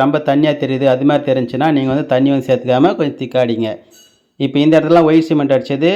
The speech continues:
இது இந்த மாதிரி இருக்கு. இப்ப நாங்க ஒரு கோட்டிங் போட்ட உடனே இந்த அளவுக்கு பிரைட்டா வருது. கீழே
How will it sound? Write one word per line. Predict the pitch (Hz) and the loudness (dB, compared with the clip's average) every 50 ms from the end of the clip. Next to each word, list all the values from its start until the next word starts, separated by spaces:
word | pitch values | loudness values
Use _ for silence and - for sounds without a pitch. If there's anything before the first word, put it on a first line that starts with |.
| 208 190 - - 131 | -2 -4 -8 -6 -4
இது | 135 143 135 | -4 -2 -2
இந்த | 135 139 139 | 0 0 2
மாதிரி | 139 139 139 135 | 2 2 0 0
இருக்கு. | 135 127 127 147 160 185 214 - 285 - - _ _ _ _ - 143 | -4 -4 -2 -2 -2 0 -2 -4 -8 -12 -18 _ _ _ _ -6 -4
இப்ப | 143 143 151 143 | -2 0 0 0
நாங்க | 143 143 139 143 | 2 2 2 2
ஒரு | 139 139 - | 2 2 2
கோட்டிங் | 165 170 165 165 156 143 - | 2 2 4 2 0 2 2
போட்ட | 147 143 139 143 | 0 0 2 0
உடனே | 135 135 147 165 175 160 | 0 0 0 0 0 0
இந்த | 139 131 127 | 0 0 0
அளவுக்கு | 127 135 143 131 120 | 0 -2 -4 -4 -2
பிரைட்டா | 123 123 127 127 123 127 123 | 0 0 0 2 2 0 0
வருது. | 113 110 110 - - | 0 -2 -6 -2 0
கீழே | 165 160 160 151 | 2 4 4 2